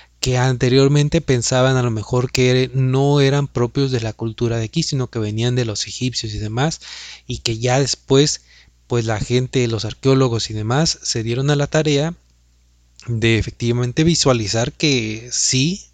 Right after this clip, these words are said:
eh, lo que sería, eh, Palenque era propio de la cultura local y empezaron a desarrollar un poquito de qué es lo que había en todo este, este lugar, ¿no? Entonces,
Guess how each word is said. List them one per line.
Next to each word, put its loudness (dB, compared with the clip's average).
eh, -4
lo 2
que -4
sería, 2
eh, 0
Palenque 0
era 2
propio 2
de 2
la 0
cultura 2
local 2
y 2
empezaron 0
a 2
desarrollar -2
un -2
poquito 0
de 4
qué 4
es 2
lo 4
que -4
había 2
en -6
todo 2
este, -2
este -6
lugar, -6
¿no? -8
Entonces, 2